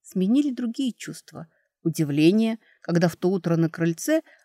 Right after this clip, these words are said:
она вдруг замерла перед ним, как будто увидела перед собой чудовище. Честное слово, он вовсе не хотел ее напугать.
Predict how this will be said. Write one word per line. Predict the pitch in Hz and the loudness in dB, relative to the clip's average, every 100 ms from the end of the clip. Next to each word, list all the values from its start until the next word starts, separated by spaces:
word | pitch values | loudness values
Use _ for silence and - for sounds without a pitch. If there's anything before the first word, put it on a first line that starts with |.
| - | -2
она | 196 294 | 2 2
вдруг | 247 254 - | 2 -2 -4
замерла | 185 208 214 262 330 | -6 0 0 2 2
перед | - 180 151 | 0 -6 -4
ним, | 151 - | -4 -4
как | 165 180 | -6 -4
будто | 233 - | -6 -4
увидела | 220 285 233 175 | -2 -2 -2 -4
перед | 160 160 | -6 -10
собой | - 175 220 | -8 -8 -8
чудовище. | - 214 185 147 - - 175 _ _ | -10 -8 -6 -8 -10 -14 -16 _ _
Честное | - 190 - 294 | -4 -2 0 -2
слово, | - 285 180 139 - | -2 -4 -4 -4 -4
он | 175 170 | -2 -2
вовсе | 156 156 - | -2 -4 -2
не | 185 | -4
хотел | 180 220 247 240 | -2 -4 -4 -4
ее | 254 | -4
напугать. | 262 - 320 294 165 - | -4 -4 -8 -6 -6 -10